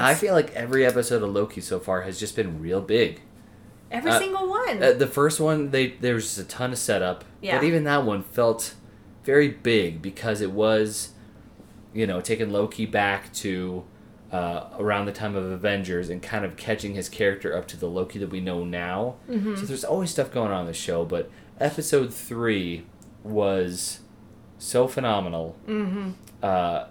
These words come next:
Speaker 1: just the, the repertoire between Loki and S-, Sel-, Sylvie? Sylvie?
Speaker 2: Sophie? Was it Sophie?
Speaker 1: Not Sophie. It's something
Speaker 2: Oh,
Speaker 1: along
Speaker 2: gosh.
Speaker 1: those lines.
Speaker 2: Yeah.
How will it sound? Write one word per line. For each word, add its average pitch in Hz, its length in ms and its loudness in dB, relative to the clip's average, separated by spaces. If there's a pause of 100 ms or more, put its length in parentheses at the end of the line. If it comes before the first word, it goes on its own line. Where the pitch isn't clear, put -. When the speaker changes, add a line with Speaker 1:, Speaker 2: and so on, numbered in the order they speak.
(160)
Speaker 1:
just 110 420 -2
the, 95 600 -2
the 92 240 -6
repertoire 110 640 4
between 92 680 -4 (520)
Loki 104 760 -2
and 90 400 -2 (340)
S-, - 260 -10 (100)
Sel-, - 500 -4
Sylvie? - 540 -4
Sylvie? - 580 -10 (380)
Speaker 2:
Sophie? 214 540 -6 (340)
Was 214 120 -4
it 233 60 -6
Sophie? 320 380 -2
Speaker 1:
Not 156 180 -2
Sophie. 85 520 -2 (280)
It's 160 160 6
something 156 280 8
Speaker 2:
Oh, 120 80 6
Speaker 1:
along 113 160 6
Speaker 2:
gosh. 107 100 4
Speaker 1:
those 95 160 2
lines. 82 440 -4 (160)
Speaker 2:
Yeah. 127 220 -4